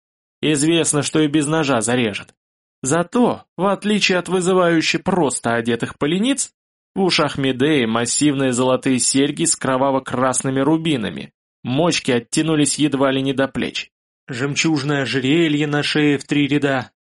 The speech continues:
браслеты с таинственно мерцающими в свете масляных светильников опалами,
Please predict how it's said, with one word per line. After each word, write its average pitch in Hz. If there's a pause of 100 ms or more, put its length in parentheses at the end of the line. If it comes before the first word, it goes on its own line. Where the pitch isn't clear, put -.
(320)
браслеты 117
с -
таинственно 139
мерцающими 135
в 113
свете 139
масляных 131
светильников 127
опалами, 127